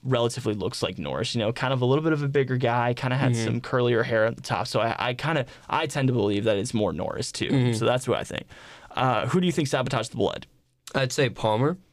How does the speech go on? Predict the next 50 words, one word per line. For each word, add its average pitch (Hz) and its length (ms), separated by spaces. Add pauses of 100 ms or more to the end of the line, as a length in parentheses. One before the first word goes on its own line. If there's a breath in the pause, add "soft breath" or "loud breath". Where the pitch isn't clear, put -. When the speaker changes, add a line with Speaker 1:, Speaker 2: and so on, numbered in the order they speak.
(160)
Speaker 1:
Palmer. 120 240
Speaker 2:
And 113 80
he 117 100
obviously 110 320
stole 107 300
the 104 120
keys 101 460
when 101 340 (640 soft breath)
Windows 101 380
dropped - 300
them. 104 300
Speaker 1:
Mm-hmm. 117 380
Speaker 2:
And 110 140
on 104 140
the 101 80
keys 101 500
are 104 140
probably 101 380
the, 98 300
um, 98 320 (640)
the 123 140
key 113 260
to 113 200
the 104 260
blood 123 360
bank. 92 280 (240)
Speaker 1:
This 170 300
one 202 220
is 135 100
always 123 260
tough 123 200
for 123 100
me 117 120
to 110 80
decide, 120 580 (480 loud breath)
but 135 140
I 131 80
think 165 260
it, 123 120
yeah, 123 180
it 127 100
probably 139 260
is 117 100
Palmer 110 520
as 127 160
Speaker 2:
Mm-hmm. 123 80
Speaker 1:
well. 101 260
I 69 100
think 123 240
he, 95 340